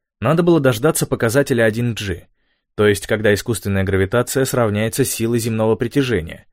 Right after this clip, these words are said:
иначе люди, животные и растения так и будут плавать в цилиндре точно рыбы в аквариуме. Стрелка гравиметра поползла вверх. Ноль целых восемь сотых джи, затем ноль целых тринадцать сотых джи. Достигнув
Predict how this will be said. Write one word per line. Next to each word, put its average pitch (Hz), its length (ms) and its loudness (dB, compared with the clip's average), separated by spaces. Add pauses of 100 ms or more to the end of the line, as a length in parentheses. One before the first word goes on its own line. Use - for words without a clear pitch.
(200)
иначе 104 380 -2
люди, 110 300 2
животные 101 420 0
и 92 40 -2
растения 120 500 -2
так 104 180 -2
и 101 40 -2
будут 139 340 -2
плавать 101 280 0
в - 60 -16
цилиндре 104 460 -4
точно 98 360 -2
рыбы 107 240 -2
в 101 60 0
аквариуме. 90 640 -6 (560)
Стрелка 120 440 2
гравиметра 104 600 0
поползла 104 480 -2
вверх. 95 400 -10 (400)
Ноль 123 260 0
целых 143 380 2
восемь 104 340 0
сотых 107 440 -4
джи, 110 320 -6 (300)
затем 107 460 0
ноль 117 160 -2
целых 135 320 2
тринадцать 107 560 -4
сотых 101 360 -6
джи. 104 340 -6 (540)
Достигнув 139 640 0